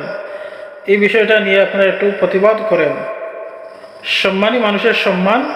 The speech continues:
রাখতে হবে। আর উনি যদি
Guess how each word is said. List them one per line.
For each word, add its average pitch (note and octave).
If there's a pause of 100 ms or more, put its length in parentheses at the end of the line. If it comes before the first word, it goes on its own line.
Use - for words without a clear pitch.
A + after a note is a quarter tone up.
(640)
রাখতে F3
হবে। D3 (1040)
আর G3 (120)
উনি A#3+ (140)
যদি A3